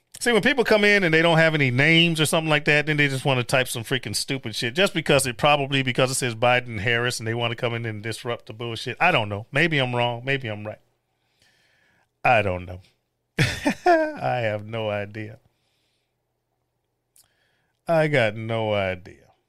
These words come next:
So what we got going on, folks? You know, I'm so happy that this election's over, no matter who you voted for. Sorry if you're, you're, you're not on the, the winning side the way I see it.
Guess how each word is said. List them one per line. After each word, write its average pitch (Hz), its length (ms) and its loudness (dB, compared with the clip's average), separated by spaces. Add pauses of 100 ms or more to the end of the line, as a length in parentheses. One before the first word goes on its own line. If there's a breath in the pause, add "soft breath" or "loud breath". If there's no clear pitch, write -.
(3250)
So 269 240 6
what 240 120 6
we 214 60 4
got 175 220 4
going 117 240 2
on, 92 140 -4
folks? - 640 -4 (1000 loud breath)
You 123 140 0
know, 113 260 0 (160)
I'm 160 220 4
so 156 240 4
happy 185 500 2 (260)
that 139 180 2
this 131 160 -2
election's 127 480 0
over, 156 420 0
no 127 140 -6
matter 127 240 0
who 180 100 -2
you 151 140 -4
voted 117 300 -2
for. 143 200 -2
Sorry 131 220 2
if 117 80 -4
you're, 117 180 -4 (320 soft breath)
you're, 120 200 -4
you're 120 180 -2
not 120 160 2
on 113 140 0
the, 107 240 -4
the 113 120 -2
winning 120 340 -2
side 120 440 2
the 117 60 -4
way 113 160 0
I 120 140 2
see 113 300 -4
it. 131 140 -8